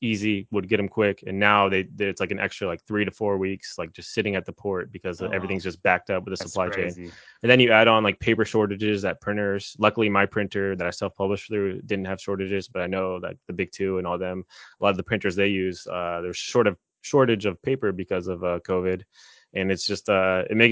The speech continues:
Speaker 1: it does, it definitely makes it a lot harder for creators when you have this stuff going around the world that, uh, puts delays and things.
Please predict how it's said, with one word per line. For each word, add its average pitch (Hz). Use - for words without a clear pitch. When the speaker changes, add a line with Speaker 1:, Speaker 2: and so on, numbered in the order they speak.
Speaker 1:
it 120
does, 131
it 139
definitely 139
makes 117
it 113
a -
lot 107
harder 104
for 95
creators 95
when 92
you 92
have 90
this 95
stuff -
going 95
around 90
the 90
world 90
that, 85
uh, 50
puts -
delays 87
and 87
things. 90